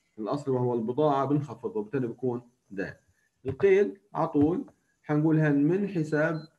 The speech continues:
شيكات واردة. الآن أخواننا، آه، طلابنا الكرام، إذا أنا أخذت صندوق كاش بقول من حساب الصندوق، وإذا أنا أخذت، آه، آه، ورق يشبه النقود أو هو نقود بغت-، ب-، بسموه اللي هي ورقة تجارية،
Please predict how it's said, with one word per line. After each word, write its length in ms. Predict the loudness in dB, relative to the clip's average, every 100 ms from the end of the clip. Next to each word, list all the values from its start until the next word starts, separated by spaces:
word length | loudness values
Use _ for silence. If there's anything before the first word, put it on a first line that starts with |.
| _
شيكات 640 | -10 -8 -6 -2 0 0 2
واردة. 420 | 0 0 -2 -6
الآن 240 | -6 -4 -4
أخواننا، 580 | 0 0 0 -2 -6 -10
آه، 300 | -12 -10 -6 0
طلابنا 460 | 4 4 4 0
الكرام، 400 | 0 0 0 -4 -10 _ _ _ _ -6
إذا 200 | -4 -2
أنا 120 | -2
أخذت 320 | 2 0 0 -6
صندوق 560 | -2 0 2 2 2
كاش 240 | 0 2 2
بقول 220 | 4 4
من 80 | 2
حساب 240 | -2 -4
الصندوق، 640 | -2 -4 0 0 0 -4 _
وإذا 240 | -4 -2 -2
أنا 100 | 0
أخذت، 480 | 0 -2 -6 -8
آه، 480 | -6 -6 -8 -8 -6
آه، 40 | -2
ورق 480 | 0 0 -2 -8 -6
يشبه 420 | 0 0 2 4
النقود 420 | 4 2 0 0
أو 60 | 2
هو 200 | 2 2
نقود 340 | 0 -2 -2
بغت-، 360 | -2 -2 -4 -6
ب-، 240 | -4 -4
بسموه 480 | -4 -6 -4 0 0
اللي 120 | 0
هي 60 | 0
ورقة 300 | -2 -4 -6
تجارية، 600 | -4 -2 0 0 0